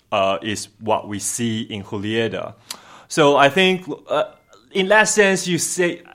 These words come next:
I mean, maternal presence, yes, but, like,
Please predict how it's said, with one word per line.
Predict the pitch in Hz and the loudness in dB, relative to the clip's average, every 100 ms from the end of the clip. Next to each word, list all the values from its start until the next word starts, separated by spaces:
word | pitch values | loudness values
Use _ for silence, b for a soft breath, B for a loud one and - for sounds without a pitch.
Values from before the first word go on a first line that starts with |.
| - - | -10 -4
I | |
mean, | 147 135 107 117 127 | 0 0 -2 -8 -2
maternal | 127 127 170 175 175 | -2 0 0 0 0
presence, | - 175 170 165 143 117 - | 0 2 4 2 -2 -4 -6
yes, | 151 156 120 107 | -2 2 2 0
but, | - 143 135 | -2 -2 0
like, | 147 135 127 | 2 2 2